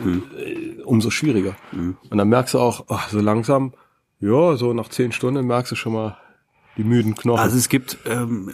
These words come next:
Speaker 1: beispielsweise jetzt ein acht oder ein zehn oder ein zwölf Stunden Paket, ja,
Speaker 2: Ja.
Speaker 1: und, und wenn davon drei Stunden gegessen wird, dann gehen die drei Stunden von
Speaker 2: Okay.
Speaker 1: den zwölf Stunden <laughs> ab. So ist
Speaker 2: Ist
Speaker 1: das
Speaker 2: so.
Speaker 1: einfach
Speaker 2: Ist
Speaker 1: dann,
Speaker 2: einfach
Speaker 1: ne?
Speaker 2: so.
Speaker 1: Die sind da in-, inkludiert.
Speaker 2: Ja.
Speaker 1: Fertig aus. Aber das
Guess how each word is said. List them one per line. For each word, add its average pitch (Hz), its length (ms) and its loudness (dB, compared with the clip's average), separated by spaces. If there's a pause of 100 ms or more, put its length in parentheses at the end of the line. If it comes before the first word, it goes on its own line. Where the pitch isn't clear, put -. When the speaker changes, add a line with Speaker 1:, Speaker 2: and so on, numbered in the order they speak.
Speaker 1:
beispielsweise 120 580 0
jetzt 110 180 0
ein 113 140 -4
acht 131 240 0
oder 113 140 0
ein 101 80 -4
zehn 135 240 4
oder 104 120 4
ein 98 80 0
zwölf 139 280 4
Stunden 143 300 2
Paket, 139 460 2 (320)
ja, 110 140 2
Speaker 2:
Ja. 156 100 4
Speaker 1:
und, 117 380 0
und 113 240 -4
wenn 117 140 2
davon 117 480 0
drei 123 220 0
Stunden 120 220 0
gegessen 107 460 0
wird, 196 220 2
dann 131 240 4
gehen 143 160 4
die 123 100 2
drei 107 220 2
Stunden 104 440 -2
von - 140 2
Speaker 2:
Okay. - 140 6
Speaker 1:
den - 20 4
zwölf 113 260 4
Stunden - 480 2
<laughs> - 40 -8
ab. 208 260 0
So 110 140 -4
ist 170 140 2
Speaker 2:
Ist - 80 0
Speaker 1:
das 131 100 2
Speaker 2:
so. - 60 -6
Speaker 1:
einfach 95 220 -4
Speaker 2:
Ist 95 140 0
Speaker 1:
dann, 90 80 0 (120)
Speaker 2:
einfach - 40 0
Speaker 1:
ne? 143 60 2
Speaker 2:
so. - 60 -8 (220)
Speaker 1:
Die 147 100 4
sind 107 220 2
da 120 120 4
in-, 139 180 -2 (240)
inkludiert. 151 680 2
Speaker 2:
Ja. - 0 - (440)
Speaker 1:
Fertig 117 440 -2
aus. 127 380 -4 (460)
Aber 98 240 2
das 120 260 0